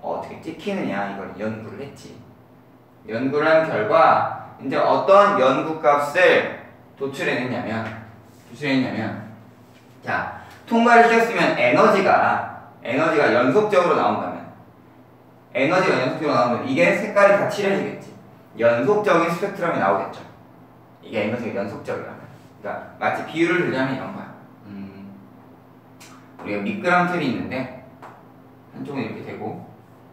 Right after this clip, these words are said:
한쪽은 이렇게 계단이 있다고 칩시다. 이렇게 계단이 있다고 치면, 자, 에너지를 계속 꾸준히 발산한다면 이렇게 미끄럼틀처럼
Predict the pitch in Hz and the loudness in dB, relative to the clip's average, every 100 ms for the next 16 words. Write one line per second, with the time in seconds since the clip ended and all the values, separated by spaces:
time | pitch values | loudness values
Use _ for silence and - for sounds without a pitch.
0 | - 135 135 131 110 113 113 135 - - | -20 -16 -8 -6 -6 -8 -6 -4 -4 -8
1 | - - - - - - - - - - | -10 -14 -16 -16 -16 -16 -16 -16 -20 -20
2 | - 101 - 131 131 113 104 - 120 110 | -20 -18 -10 -6 -6 -6 -10 -10 -10 -10
3 | - - - - - - - - - - | -12 -18 -20 -20 -20 -6 -6 -6 -12 -18
4 | - - 151 196 202 196 190 175 - 180 | -8 -2 2 4 4 4 4 4 2 -2
5 | 175 165 170 202 208 220 202 175 170 156 | -4 -6 -8 -6 -2 -2 -4 0 0 2
6 | 151 135 127 165 175 135 113 120 135 - | 0 2 0 0 -2 -2 -4 -6 -6 -2
7 | 185 180 180 165 - 110 104 | -2 0 -2 -6 -6 -10 -12